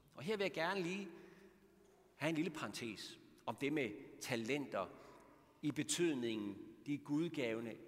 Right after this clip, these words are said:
gi-, gudgivne evner, vi nu har fået. Prøv at høre en gang. Vi har forskellige talenter. Vi har forskellige evner. Det er godt. Det er gaver, Gud har givet os, og de skal bruges.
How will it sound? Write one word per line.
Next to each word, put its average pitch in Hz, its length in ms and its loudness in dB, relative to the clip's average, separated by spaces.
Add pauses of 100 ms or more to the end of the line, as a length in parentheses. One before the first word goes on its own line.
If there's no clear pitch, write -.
gi-, 147 120 0
gudgivne 156 580 4
evner, 135 340 0
vi 117 120 0
nu 120 120 -2
har 135 120 0
fået. 90 360 -8 (1800)
Prøv 311 100 2
at 143 40 4
høre 131 100 0
en 104 60 -4
gang. 65 160 -4 (340)
Vi 156 200 2
har 180 300 4
forskellige 117 500 -2
talenter. 90 460 -8 (200)
Vi 175 160 4
har 180 200 4
forskellige 131 640 0
evner. 92 300 -6 (920)
Det 139 80 0
er 151 40 0
godt. - 560 -2 (800)
Det 139 180 2
er 110 280 2 (1000)
gaver, 190 300 4
Gud 175 180 2
har 190 80 6
givet 190 260 6
os, 160 100 0
og 143 100 -2
de 156 80 2
skal - 160 2
bruges. 107 640 -8